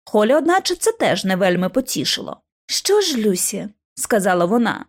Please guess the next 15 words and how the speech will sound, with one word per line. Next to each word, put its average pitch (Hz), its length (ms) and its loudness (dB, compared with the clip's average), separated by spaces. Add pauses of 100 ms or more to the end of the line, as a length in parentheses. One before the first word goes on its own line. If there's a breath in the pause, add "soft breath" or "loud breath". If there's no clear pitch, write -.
(100)
«виходить, 330 560 -2
нам 311 140 2
з 302 60 -6
тобою 302 320 0
дістався 311 440 -2
третій 311 320 -2
поверх?» - 560 -6 (180)
«Угу», 269 580 2 (280)
відповіла 233 560 2
я, 196 140 2
звіряючи 262 540 0
свій 247 280 2
годинник 247 500 2
із 302 140 -4
Локвудовим. 147 720 -4